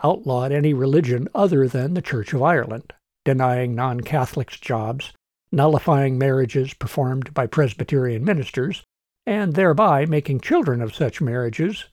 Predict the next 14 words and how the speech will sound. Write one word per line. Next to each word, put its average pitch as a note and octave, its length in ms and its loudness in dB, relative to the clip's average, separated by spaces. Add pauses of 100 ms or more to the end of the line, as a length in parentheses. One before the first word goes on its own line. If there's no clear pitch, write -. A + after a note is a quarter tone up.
legally B2+ 520 0
illegitimate. A2 680 -2 (1200)
Many C4 180 0
Scots-Irish C3+ 800 0
decided E3 500 0
they'd G3+ 180 0
had F3+ 200 0
quite F#3 240 0
enough F3+ 380 0
of C#3 80 -2
that B2 180 2
oppressive B2 480 -4
church-government B2+ 720 0
combo B2 540 0